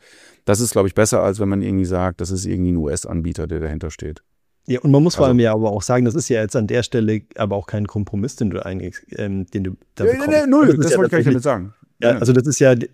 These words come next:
Speaker 2: der Datenschutz, der kommt for free quasi so mit, ne? Das liegt halt an der Art und Weise, wie wir das gebaut haben, ja? Aber der, das ist ja nicht so, dass du jetzt keine, äh, Use Cases mitbauen kannst, die ein anderer Provider dir aber ermöglichen würde. So ist das überhaupt gar nicht.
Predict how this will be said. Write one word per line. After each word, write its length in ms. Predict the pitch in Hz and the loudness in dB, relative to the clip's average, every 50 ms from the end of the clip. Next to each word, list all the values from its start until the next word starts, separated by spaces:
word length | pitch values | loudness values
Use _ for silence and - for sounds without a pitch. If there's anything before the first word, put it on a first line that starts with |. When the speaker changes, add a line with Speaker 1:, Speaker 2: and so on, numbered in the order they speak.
| _ - | _ 2
Speaker 2:
der 180 | 127 117 117 | 4 4 4
Datenschutz, 960 | 117 117 120 - - - - 135 - 139 135 156 - 170 131 - 160 135 - - | 2 0 -6 -14 -14 -16 -18 -6 0 0 0 2 0 -2 0 0 0 0 -2 -2
der 180 | - 139 127 113 | 0 2 2 2
kommt 380 | - _ - - 156 156 135 - _ _ | -2 _ -2 -2 -2 -2 -2 -6 _ _
for 160 | _ - 139 120 | _ 0 0 0
free 320 | - - 143 170 190 170 | 0 2 2 2 2 2
quasi 320 | - - 147 135 113 117 | 0 0 0 0 0 0
so 140 | 117 - 123 | -2 0 2
mit, 180 | 120 170 - - | 2 2 0 -2
ne? 100 | 107 113 | -4 -4
Das 140 | 113 107 - | -4 -4 -2
liegt 220 | 127 127 123 - | -4 -4 -2 -2
halt 100 | 113 107 | -2 -2
an 140 | 113 113 110 | 0 0 0
der 80 | 110 | 0
Art 120 | 110 123 120 | 0 0 0
und 140 | 117 107 104 | 0 0 0
Weise, 240 | 117 123 110 117 | 0 0 0 0
wie 40 | 110 | -2
wir 80 | 110 107 | -2 -2
das 200 | 107 107 - - | -2 -2 -2 -4
gebaut 420 | - - - 107 139 185 - - | -6 -2 2 4 4 4 2 2
haben, 400 | - 104 104 113 139 151 151 120 | 0 -2 0 0 0 -4 -4 -4
ja? 240 | 107 113 127 135 - | -2 -2 -2 -2 -2
Aber 120 | 117 113 | -4 0
der, 260 | 110 120 113 110 110 104 - - _ _ | 2 2 2 2 0 -2 -6 -12 _ _
das 140 | - 117 110 | -6 -4 -4
ist 100 | 120 113 | -2 0
ja 100 | - 127 | 0 2
nicht 140 | 117 117 107 | 2 2 2
so, 140 | 113 127 131 | 2 2 2
dass 160 | 123 113 - | 2 0 0
du 80 | - 123 | 2 2
jetzt 200 | 113 104 - - | 2 2 0 -4
keine, 500 | - 120 117 113 110 113 110 107 107 - _ - _ _ _ | -4 -2 -2 0 0 0 -2 -2 -4 -6 _ -20 _ _ _
äh, 260 | - - 107 104 113 | -8 -6 -6 -4 -4
Use 280 | 113 101 139 202 196 - | -2 0 2 0 0 -2
Cases 400 | - - 123 120 107 120 110 - | -2 0 0 0 0 -2 -2 -2
mitbauen 380 | 123 117 - - 113 117 127 120 | 0 -2 0 0 0 0 0 0
kannst, 280 | - 120 113 - - | -2 -4 -4 -4 -2
die 100 | 123 117 | -2 0
ein 160 | 110 110 110 | 2 2 2
anderer 360 | 107 - 110 117 113 107 110 95 | 0 0 -2 -2 0 0 -2 -2
Provider 380 | - 117 98 104 110 110 107 | -4 -2 0 2 2 2 2
dir 160 | 104 107 104 | 0 0 -2
aber 120 | 101 98 101 | -2 -2 -2
ermöglichen 400 | 104 104 131 - - 87 90 - | 0 0 -2 -2 -2 -6 -8 -8
würde. 160 | - - - | -8 -10 -8
So 100 | 92 107 | -8 -8
ist 140 | 123 - - | -10 -8 -8
das 140 | 110 92 - | -8 -8 -8
überhaupt 340 | - 90 90 90 92 - | -8 -6 -6 -6 -6 -6
gar 140 | - 110 104 | -6 -4 -2
nicht. 240 | 117 139 143 - _ | -2 -2 -4 -6 _